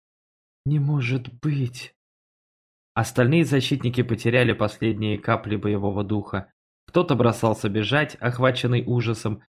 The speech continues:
кто-то застыл на месте, кто-то кричал и плакал, упав на колени.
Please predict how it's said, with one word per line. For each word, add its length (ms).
кто-то 280
застыл 380
на 140
месте, 420
кто-то 340
кричал 460
и 60
плакал, 440
упав 440
на 80
колени. 580